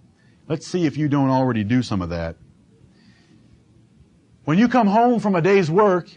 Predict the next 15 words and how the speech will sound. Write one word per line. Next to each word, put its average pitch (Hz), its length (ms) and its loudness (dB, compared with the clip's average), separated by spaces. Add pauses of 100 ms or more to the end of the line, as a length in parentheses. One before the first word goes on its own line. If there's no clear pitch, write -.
and 147 120 -2
you're 165 120 0
very 190 240 2
frustrated, 180 760 0 (1400)
your 127 120 -2
nerves 202 400 4
are 165 80 0
taut, 202 540 0 (640)
you've 143 160 -2
been 156 100 2
under 185 160 0
pressure 196 440 0
all 202 160 6
day 208 180 4
long, 160 680 2